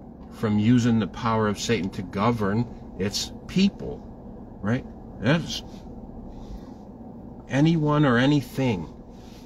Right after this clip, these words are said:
Doesn't matter the religious group, doesn't matter the government, doesn't matter the financial institution, the family, or the educational system. Anyone or anything that uses the character,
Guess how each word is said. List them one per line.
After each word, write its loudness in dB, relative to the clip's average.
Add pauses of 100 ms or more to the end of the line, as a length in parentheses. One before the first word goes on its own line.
(100)
Doesn't 4
matter 4
the 2
religious -2
group, -12 (220)
doesn't 2
matter 4
the 0
government, -4
doesn't 4
matter 4
the 0
financial 0
institution, 2 (300)
the 4
family, 4
or 4
the 0
educational 0
system. -8 (420)
Anyone 6
or 4
anything 4
that 2
uses 2
the -4
character, -2